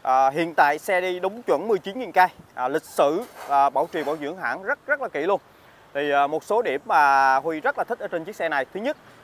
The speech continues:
là xe này là cá nhân đi, à, một đời chủ từ đầu và sử dụng rất, rất là kỹ các chị. À, thứ hai là về cái phần, à, nội thất,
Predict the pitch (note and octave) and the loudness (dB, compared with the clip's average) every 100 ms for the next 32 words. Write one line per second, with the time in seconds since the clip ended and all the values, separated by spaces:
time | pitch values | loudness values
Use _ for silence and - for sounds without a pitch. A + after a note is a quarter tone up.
0 | - - A#2+ B2 - E3 D#3 C3+ A#2+ - | -20 -10 -2 -2 0 -2 0 -2 -2 2
1 | F3 G#3 D#3 E3 - - - - - - | 2 2 -2 -2 -4 -18 -20 -20 -20 -18
2 | - A2+ A#2 C#3+ D3 C#3+ C#3+ F3 D#3 C#3 | -6 -4 -2 -4 -4 -4 -4 4 4 4
3 | - - - - C3+ C3+ C3 E3 F3 C#3+ | 0 -20 -20 -6 0 0 0 -6 -4 -4
4 | C3+ D#3+ G#3 D#4+ D4 D#4 - D3+ E3+ A#3 | -4 -4 -2 0 0 0 0 0 0 2
5 | D#3+ - - - - - - - B2 D3+ | 0 -2 -10 -20 -20 -20 -20 -4 0 0
6 | B3 A3 A#3 A3+ - B2+ C3 C3 C3+ C3 | -2 0 2 2 -2 -2 0 2 0 -2
7 | F3 D3+ C3 - - - - - - B2 | -2 -4 -4 -14 -20 -20 -20 -20 -4 0
8 | B2 B2 B2 C#3 F#3 | 0 0 0 2 0